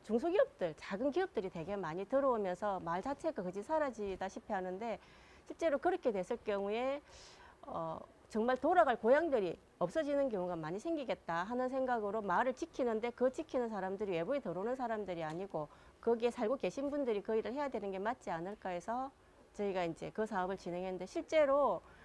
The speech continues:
그 사업의 성과들이 되게 컸었어요. 그러니까 마을에 베어져 버릴 선앙당이 다시 이제 지켜지게 되고, 이때까지 하지 않았던 기원제도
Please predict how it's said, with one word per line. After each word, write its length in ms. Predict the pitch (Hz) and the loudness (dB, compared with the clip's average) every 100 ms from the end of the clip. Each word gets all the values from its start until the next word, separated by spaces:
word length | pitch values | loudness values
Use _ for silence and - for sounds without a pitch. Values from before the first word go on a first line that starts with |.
| - - | -20 0
그 140 | 277 | 2
사업의 400 | 285 226 226 233 | 4 2 2 -2
성과들이 800 | - 330 269 214 180 175 170 170 | 0 -2 2 2 2 -2 -2 -6
되게 200 | - 180 | -8 -6
컸었어요. 560 | 233 349 349 - 214 226 | -4 -6 -6 -4 -2 0
그러니까 300 | 208 185 175 - - - | -2 -4 -10 -12 -20 0
마을에 540 | 190 208 240 226 226 | 4 6 6 2 -2
베어져 480 | - 269 285 277 208 | 6 8 8 8 4
버릴 280 | 214 208 202 | 4 0 -2
선앙당이 720 | - 233 226 226 233 240 220 | -6 0 2 4 4 2 0
다시 320 | 208 226 - 208 | 0 -4 -2 -2
이제 260 | 170 180 202 | -2 -2 -4
지켜지게 600 | 202 262 254 202 190 185 | -4 -2 -2 0 -2 0
되고, 500 | 180 170 214 269 302 - - - - - | -2 -2 0 2 0 -4 -20 -20 -20 -14
이때까지 480 | - 294 285 285 262 | -4 -4 2 2 2
하지 200 | 262 262 | -2 0
않았던 380 | 247 233 220 233 | 0 0 -2 -4
기원제도 580 | - 202 247 226 175 | 2 2 4 2 -2